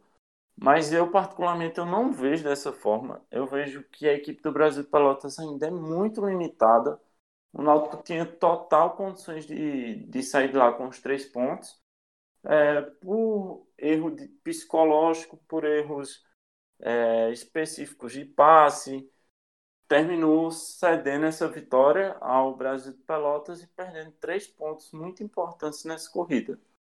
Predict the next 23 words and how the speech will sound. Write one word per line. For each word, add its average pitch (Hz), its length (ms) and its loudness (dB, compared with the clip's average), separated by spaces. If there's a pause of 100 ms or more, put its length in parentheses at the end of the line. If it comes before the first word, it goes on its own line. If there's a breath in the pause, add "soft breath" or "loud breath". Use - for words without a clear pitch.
(160)
Porque, 127 180 -4
como 135 220 0
a 131 80 2
gente 127 260 -4
já 127 120 2
comentou 127 560 -2
antes, 127 420 -4 (460)
o - 60 -6
Náutico 123 420 4
perdeu 139 400 2
ponto 127 360 -8
em 131 100 -10
casa 104 360 4
pra 107 240 0
Operário, 117 600 0 (100)
perdeu 113 300 -16
ponto 101 380 -20
em 113 80 -20
casa 104 460 -12
pro 92 80 -20
C 110 200 -8
R 147 200 -10
B, 110 380 -6